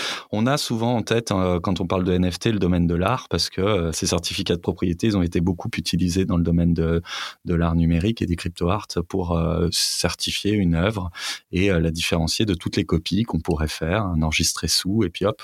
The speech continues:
j'ai la même œuvre que toi, <laughs> mais, mais avec le N F T, je prouve que moi, j'en suis le propriétaire réel. Euh, comment ? Eh ben, le N F T inscrit,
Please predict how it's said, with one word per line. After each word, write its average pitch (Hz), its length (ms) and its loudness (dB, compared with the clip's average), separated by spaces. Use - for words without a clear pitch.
j'ai 87 120 0
la 82 80 2
même 82 160 4
œuvre 107 120 0
que 87 100 -2
toi, 110 340 0
<laughs> - 20 -4
mais, 101 440 2
mais 90 200 2
avec 95 240 0
le 101 80 2
N 95 140 2
F - 60 -12
T, 127 120 0
je 101 100 2
prouve 101 260 -2
que - 140 -2
moi, 107 320 2
j'en 98 120 0
suis - 160 2
le 117 40 0
propriétaire 95 580 0
réel. 92 380 0
Euh, 87 220 4
comment ? 113 440 0
Eh - 40 -2
ben, 90 120 2
le 90 120 2
N 92 140 4
F - 80 -4
T 135 120 0
inscrit, 123 600 0